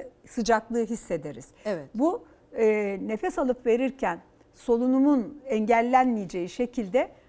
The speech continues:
Speaker 1: ama o küçük deliklerden, e, hapşıran,
Speaker 2: Evet.
Speaker 1: öksüren kişinin partiküllerini geçirmeyecek kadar, e, küçük aralıkları olan malzemelerden hazırlanır.
Speaker 2: Evet.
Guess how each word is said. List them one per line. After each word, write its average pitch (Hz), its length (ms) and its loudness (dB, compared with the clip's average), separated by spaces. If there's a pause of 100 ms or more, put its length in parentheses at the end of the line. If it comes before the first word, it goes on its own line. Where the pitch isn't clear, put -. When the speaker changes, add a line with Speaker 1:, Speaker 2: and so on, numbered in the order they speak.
(200)
Speaker 1:
ama 233 320 2 (140)
o 339 140 0
küçük 320 360 -2
deliklerden, 196 760 -4 (240)
e, 202 380 -4 (440)
hapşıran, 226 680 0 (200)
Speaker 2:
Evet. 214 120 0
Speaker 1:
öksüren 254 380 2
kişinin 208 460 -8
partiküllerini 220 880 -2 (340)
geçirmeyecek 254 960 0
kadar, 208 580 0 (360)
e, 214 380 4 (100)
küçük - 480 -2
aralıkları 262 640 2
olan 226 360 0 (200)
malzemelerden 170 880 -4
hazırlanır. 147 800 -8
Speaker 2:
Evet. 175 220 -6